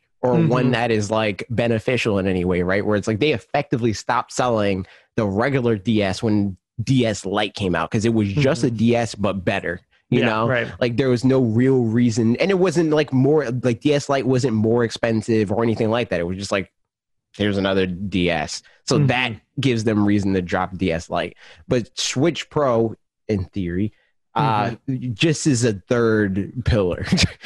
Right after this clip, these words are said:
Speaker 2: Yeah.
Speaker 1: Uh, where it's like, we got the cheap Switch that you can buy for your kid and not worry if they break it, 'cause it's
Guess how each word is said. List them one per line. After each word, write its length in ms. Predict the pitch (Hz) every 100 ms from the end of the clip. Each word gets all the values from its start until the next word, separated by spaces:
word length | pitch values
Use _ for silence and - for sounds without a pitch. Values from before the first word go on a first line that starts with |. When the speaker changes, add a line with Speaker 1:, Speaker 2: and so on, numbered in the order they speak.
| - 262
Speaker 2:
Yeah. 380 | 127 123 120 117
Speaker 1:
Uh, 20 |
where 180 | 120 117
it's 220 | 113 143
like, 240 | 117 107
we 80 | 117
got 240 | 120 113
the 400 | 120 113 110 113 110
cheap 340 | - 185 147
Switch 300 | - 165 147
that 220 | 123 113
you 40 | 131
can 180 | 117
buy 260 | 113 131 131
for 120 | 123
your 120 | 123
kid 300 | 110 147 143
and 100 | 120
not 220 | 113 123 113
worry 240 | 120 117
if 100 | 113
they 80 | 110
break 260 | 117 131
it, 100 | 165 143
'cause 120 | 117
it's 140 | 98